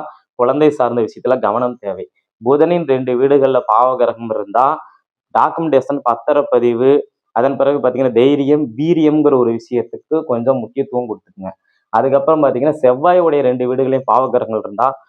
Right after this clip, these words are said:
உங்களால சொத்து பத்து வீடு கட்டுறது வந்து ஒரு கேள்விக்குறியாவே போயிடும். மகரம் கும்பத்துல வந்து பாத்தீங்கன்னா பாவகிரகங்கள் இருந்துச்சுன்னா அவங்களுக்கு வந்து சரியான லேபர் அமைய மாட்டாங்க.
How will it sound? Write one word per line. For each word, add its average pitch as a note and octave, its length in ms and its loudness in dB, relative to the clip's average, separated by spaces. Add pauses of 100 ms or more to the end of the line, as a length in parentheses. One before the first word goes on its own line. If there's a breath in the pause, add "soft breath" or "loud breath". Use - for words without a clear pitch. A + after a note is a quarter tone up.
(200 loud breath)
உங்களால A#2+ 300 0
சொத்து C3+ 360 -6
பத்து B2+ 300 -2
வீடு B2+ 200 -2
கட்டுறது G#2+ 420 -6
வந்து A2+ 180 -8
ஒரு A2 220 -6
கேள்விக்குறியாவே A2 600 -2
போயிடும். F#2 360 -14 (320)
மகரம் E3+ 440 0
கும்பத்துல C#3 400 0
வந்து B2 240 -4
பாத்தீங்கன்னா A#2 340 -2 (140)
பாவகிரகங்கள் A#2+ 720 -2
இருந்துச்சுன்னா A2+ 600 -6 (360 soft breath)
அவங்களுக்கு B2 380 0
வந்து D3+ 140 -2
சரியான C3+ 460 2
லேபர் B2 360 2
அமைய A2+ 320 -4
மாட்டாங்க. G#2 400 -10